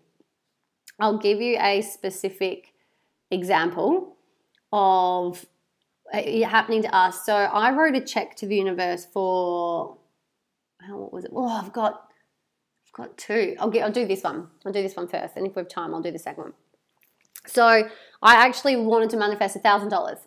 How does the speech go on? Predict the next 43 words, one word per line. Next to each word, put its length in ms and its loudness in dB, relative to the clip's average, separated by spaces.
an 220 -6
extra 260 -6
thousand 300 0
dollars 480 -2
in 100 -4
my 100 0
bank 200 -4
account. 360 -12
I 260 2
can't 220 -2
remember 260 0
what 120 0
it 80 -10
was 140 -10
for, 360 -2
'cause 120 -6
this 160 -4
was 160 -4
about, 340 -2
this 100 -2
was 100 2
last 480 4
year. 360 -2
It 40 -12
was 80 -8
a 80 -2
year 220 0
ago. 400 -4
I 60 0
remember 240 2
even 180 0
having 200 0
it 60 -2
written 240 -2
up 140 -4
on 60 -2
my 120 -2
fridge, 520 -4
um, 240 2
and 120 -4
tracking 360 -2
it, 100 -2
and 220 0